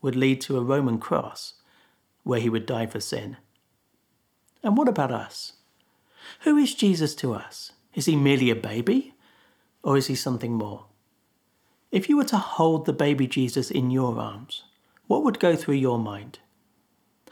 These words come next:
Why not take that question away and take some time to think it through? Well, that's it for this video.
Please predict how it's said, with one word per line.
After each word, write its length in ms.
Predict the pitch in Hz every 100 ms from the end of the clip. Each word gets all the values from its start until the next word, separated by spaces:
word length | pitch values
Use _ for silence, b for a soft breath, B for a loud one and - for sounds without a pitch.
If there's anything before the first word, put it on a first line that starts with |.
| B B
Why 140 | 226 302
not 200 | 330 320
take 280 | 226 220
that 240 | - 202 -
question 460 | - 147 - 147
away 400 | 123 110 107 110 b b b -
and 120 | 170
take 220 | 175 160
some 160 | - 131
time 420 | - 127 98 98 b b b _
to 100 | -
think 240 | 117 131 110
it 140 | -
through? 280 | - 117 120 - _ _ _ _ _ _ _ _ _ b -
Well, 260 | 107 - B B B
that's 260 | 151 147 -
it 140 | 135
for 80 | -
this 180 | 131 135
video. 340 | - 117 98